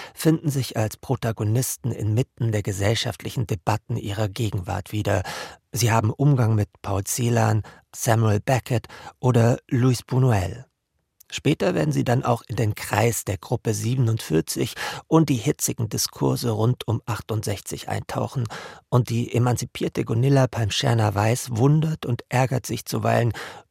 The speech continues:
über die noch sehr starren Rollenbilder, denen sie gerade in Deutschland begegnet.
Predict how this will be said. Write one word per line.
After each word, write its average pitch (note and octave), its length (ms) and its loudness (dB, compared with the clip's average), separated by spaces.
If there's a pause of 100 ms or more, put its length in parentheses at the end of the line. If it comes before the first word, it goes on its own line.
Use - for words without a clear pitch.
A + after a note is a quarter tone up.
(100)
über C3 180 2
die A#2+ 120 0
noch A#2+ 140 0
sehr - 300 -4
starren G#2+ 540 0
Rollenbilder, F#2 720 -2
denen F#2 240 -4
sie F2 140 -6
gerade F#2+ 440 0
in F#2+ 200 -6
Deutschland F#2+ 580 -4
begegnet. - 640 -10